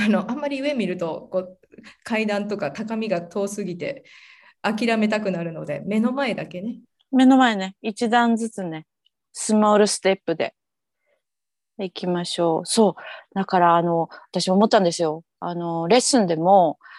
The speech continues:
Speaker 2: なかなかこう、なんだろう、やじ-、やる気が出せなかったりとか、そういう子供たちにもね、やる気を出してあげられてないんじゃないかっ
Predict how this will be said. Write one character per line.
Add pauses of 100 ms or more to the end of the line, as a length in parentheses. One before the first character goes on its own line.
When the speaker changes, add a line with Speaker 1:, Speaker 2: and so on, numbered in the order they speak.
(120)
Speaker 2:
な
か
な
か
こ (1120)
う、
な
ん
だ
ろ
う、
や
じ-、
や
る
気
が
出
せ
な
か
っ
た
り
と
か、 (360)
そ
う
い
う
子
供
た
ち
に
も
ね、
や
る
気
を
出
し
て
あ
げ
ら
れ
て
な
い
ん
じ
ゃ
な
い
か
っ